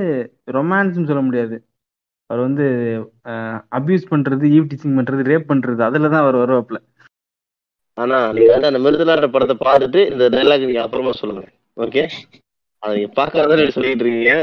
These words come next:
Speaker 2: சரி, உங்களுக்கு மலையாளம் வேற தெரியும் நல்லாவே. அந்த படத்தை பார்த்துட்டு அப்புறம் எனக்கு கமெண்ட் சொல்லுங்க.
Speaker 1: ஏய்,
Speaker 2: நீங்க
Speaker 1: இப்ப
Speaker 2: வந்து
Speaker 1: வேற நான் ப்ளஸ் ரெக்கார்ட் பண்ணிட்டு இருக்கோம். ஆ,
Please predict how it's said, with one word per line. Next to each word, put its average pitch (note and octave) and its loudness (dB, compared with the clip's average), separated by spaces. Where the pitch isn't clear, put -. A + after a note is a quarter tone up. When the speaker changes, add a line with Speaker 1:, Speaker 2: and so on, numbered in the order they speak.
Speaker 2:
சரி, G#2 -4
உங்களுக்கு A#2+ 0
மலையாளம் D3+ 2
வேற D3 2
தெரியும் C3 0
நல்லாவே. B2+ 4
அந்த B2 0
படத்தை C3+ -2
பார்த்துட்டு C3 -2
அப்புறம் G#2 -6
எனக்கு G2 -6
கமெண்ட் A#2 -8
சொல்லுங்க. G#2+ -4
Speaker 1:
ஏய், C3+ 2
Speaker 2:
நீங்க B2+ 2
Speaker 1:
இப்ப A2 6
Speaker 2:
வந்து C#3+ 4
Speaker 1:
வேற C#3 6
நான் A2 4
ப்ளஸ் C#3+ 0
ரெக்கார்ட் D3 2
பண்ணிட்டு C3+ 2
இருக்கோம். B2+ -2
ஆ, C3 -4